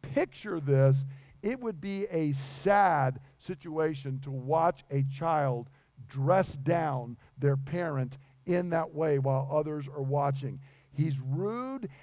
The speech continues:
and he hurls accusations at the father. In essence, what he's saying is, "You're being partisan." Notice verse thirty.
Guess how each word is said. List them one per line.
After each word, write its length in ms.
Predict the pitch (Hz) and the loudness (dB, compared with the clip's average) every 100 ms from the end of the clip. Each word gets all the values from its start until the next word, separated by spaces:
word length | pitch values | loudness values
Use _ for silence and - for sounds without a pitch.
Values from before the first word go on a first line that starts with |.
| - | 0
and 160 | 185 226 | 2 2
he 80 | |
hurls 640 | 180 139 233 277 285 277 202 | -2 -2 2 4 4 2 4
accusations 1000 | 262 254 247 254 185 262 269 - 226 208 | 4 2 -2 -2 6 6 6 -4 -2 0
at 120 | 220 | 0
the 80 | 220 | -2
father. 500 | - 262 262 220 139 - - | 0 2 2 2 -4 -10 -2
In 200 | 240 240 - | 0 0 6
essence, 540 | 240 285 262 269 - | 8 8 4 -8 -2
what 160 | 226 240 | 0 0
he's 160 | 214 | -2
saying 500 | - 240 277 277 247 | -2 0 2 0 4
is, 360 | 202 214 220 135 - - 156 | 8 8 8 2 -20 -18 -4
"You're 400 | 220 269 285 277 | 0 4 4 2
being 500 | 208 247 262 262 170 | -2 -2 -2 -4 -4
partisan." 720 | 233 277 277 190 - 143 135 | 4 4 4 2 -4 -2 4
Notice 280 | 240 302 | 4 2
verse 240 | 190 254 - | -2 -4 -2
thirty. 400 | 262 262 233 | 0 2 2